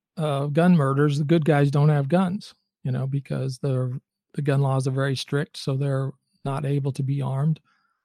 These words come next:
And, uh, you know, I'm, I'm totally against gun-free zones. You know, the, all these school shootings and everything like that is, to me, is just crazy that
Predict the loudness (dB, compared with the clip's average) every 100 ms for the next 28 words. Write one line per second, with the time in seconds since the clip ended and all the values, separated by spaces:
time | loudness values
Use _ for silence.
0 | _ _ -6 -4 -4 -4 -4 -6 -8 -10
1 | _ _ _ _ _ _ 0 2 2 2
2 | 0 0 0 2 2 4 4 4 2 0
3 | 2 2 0 -6 -18 _ _ _ _ _
4 | _ 0 2 2 2 2 2 2 4 4
5 | 4 0 -8 _ _ -4 -2 0 0 -2
6 | -2 -4 -2 -2 -2 -4 -2 2 2 2
7 | 2 4 4 2 2 0 0 -2 -2 -2
8 | -2 -2 -2 -4 -4 -2 0 2 0 -4
9 | -8 -8 -10 -16 -2 2 4 4 0 -2
10 | -4